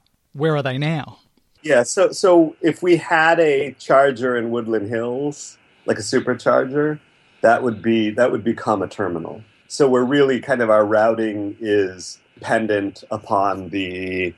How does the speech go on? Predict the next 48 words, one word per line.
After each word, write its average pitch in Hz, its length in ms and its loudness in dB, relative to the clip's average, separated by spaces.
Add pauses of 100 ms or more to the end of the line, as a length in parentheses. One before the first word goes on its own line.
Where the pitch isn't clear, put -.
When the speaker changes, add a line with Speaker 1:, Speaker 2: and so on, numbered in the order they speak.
(120)
Speaker 2:
kind 98 280 0
of, 87 640 -2
uh, 123 160 -4
distribution 110 680 0
of 101 60 -2
superchargers. 110 840 0
So 104 220 4
whenever 101 320 0
we 101 80 -2
start 90 280 -2
a 92 40 -4
route, 87 440 -2 (380)
i-, 95 60 -6
it's 95 260 -4
based 90 340 0
on 87 140 -2
the 87 60 -4
supercharging 82 640 -8
infrastructure. - 640 -12 (160)
Speaker 1:
So 220 160 2
who's 254 260 2
using 202 240 0
this 143 160 -6
service? 127 380 -8
Is 151 160 -10
it 185 120 -8
simply 208 220 -6
people 170 280 -10
that 147 120 -6
are 131 160 -6
afraid 202 500 -2
to 233 80 -2
drive, 214 440 -4
or 180 140 -8
is 143 80 -6
there 143 100 -4
some 196 340 -4
other 151 160 -2
good 170 300 0
reason 160 400 2
for - 160 -10
me 143 200 -4
to 135 120 -4
take 143 540 -6
a 127 160 -8
Tesla 165 480 -4
to 135 60 -4
Vegas 135 480 -6